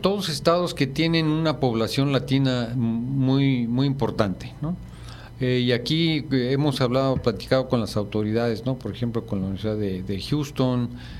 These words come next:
esto, eh, que están muy interesados en, en poder, eh, estructurar programas para,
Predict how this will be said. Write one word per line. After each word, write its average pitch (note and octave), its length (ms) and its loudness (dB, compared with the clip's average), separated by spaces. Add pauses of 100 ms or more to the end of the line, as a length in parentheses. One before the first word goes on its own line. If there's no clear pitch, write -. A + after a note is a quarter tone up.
(160)
esto, A2 720 -2 (400)
eh, B2 240 -2
que B2+ 80 0
están D3 260 2
muy F3+ 140 2
interesados D3 920 2
en, A2+ 520 -2
en A#2 320 0
poder, C#3+ 720 2
eh, A#2 420 0 (240)
estructurar C3 760 0
programas C#3 760 0 (400)
para, C3 560 4